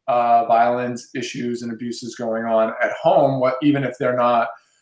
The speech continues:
uh, directly the recipient of it,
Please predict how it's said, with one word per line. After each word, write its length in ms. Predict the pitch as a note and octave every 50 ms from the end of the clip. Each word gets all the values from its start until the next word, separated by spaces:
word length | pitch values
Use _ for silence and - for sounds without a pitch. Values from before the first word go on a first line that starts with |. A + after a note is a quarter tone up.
| _ _ -
uh, 240 | - A#2+ A#2+ A#2 A2+ -
directly 760 | C3 C3 C3 C3 B2+ - C3+ C3+ B2+ B2 B2 A#2+ A#2 B2 - -
the 80 | A#2+
recipient 600 | A#2+ A2 - - F#3 F3+ F#3 F3 D#3+ C3 B2 A#2 - - -
of 160 | B2 A#2+ A#2
it, 220 | B2 B2 B2 B2